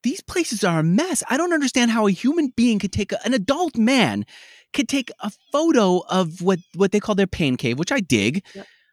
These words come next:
Speaker 1: with, like, freaking laundry everywhere. Don't you feel, like, any
Speaker 2: Well,
Speaker 1: sense of
Speaker 2: exactly. <laughs>
Speaker 1: embarrassment about, like, "I'm seeing your schmutz in your house, and this is why you're showing off"? If I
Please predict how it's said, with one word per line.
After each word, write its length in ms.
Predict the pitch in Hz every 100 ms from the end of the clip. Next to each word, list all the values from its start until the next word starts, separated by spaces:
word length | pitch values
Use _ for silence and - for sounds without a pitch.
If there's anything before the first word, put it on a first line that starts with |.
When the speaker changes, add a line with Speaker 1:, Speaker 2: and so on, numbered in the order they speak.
| _ _
Speaker 1:
with, 100 | 370
like, 120 | 359 -
freaking 360 | 392 370 370
laundry 460 | 311 262 330 320 285
everywhere. 500 | 269 277 269 254 247
Don't 260 | 247 294 -
you 60 |
feel, 260 | 370 285 269
like, 180 | 247 -
any 120 | 214
Speaker 2:
Well, 80 | 269
Speaker 1:
sense 220 | 359 294 294
of 60 |
Speaker 2:
exactly. 220 | 220 190
<laughs> 0 |
Speaker 1:
embarrassment 800 | - 170 190 - 339 294 294 285
about, 300 | 269 226 214
like, 200 | 196 208 -
"I'm 120 | 196 214
seeing 320 | - 277 320
your 100 | 220
schmutz 560 | 180 - 170 190 269 -
in 120 | 202
your 120 | 170
house, 500 | - 165 233 349 - - - - -
and 140 | 233
this 100 | 294
is 120 | 320
why 160 | 247 349
you're 140 | 359
showing 320 | 349 330 330 320
off"? 260 | 359 -
If 160 | 220 208
I 60 | -